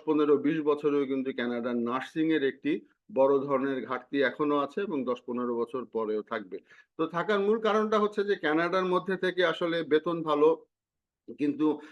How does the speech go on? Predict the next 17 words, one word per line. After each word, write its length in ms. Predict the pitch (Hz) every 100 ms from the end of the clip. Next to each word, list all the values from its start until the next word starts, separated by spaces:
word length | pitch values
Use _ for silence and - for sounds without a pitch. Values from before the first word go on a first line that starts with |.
| -
নার্সিং 400 | 143 151 151 190
পাশ 260 | 175 156 -
করাটা 340 | 170 165 165
কানাডায় 440 | 156 139 143 139 135
একটু 220 | 135 139 131
কঠিন। 360 | 120 131 175 - - -
তো 80 | 147
সবাই 360 | 147 170 180 180
আসলে 380 | 165 175 170
এই 260 | 165 156 139
ঝামেলার 400 | 139 143 151 147
মধ্যে 300 | 147 143 151
যেতে 320 | 123 165 180
চায় 160 | 165 147
না 120 | 143
লোকাল 340 | 135 135 135
স্টুডেন্টরা। 680 | 131 - 123 123 117 135 185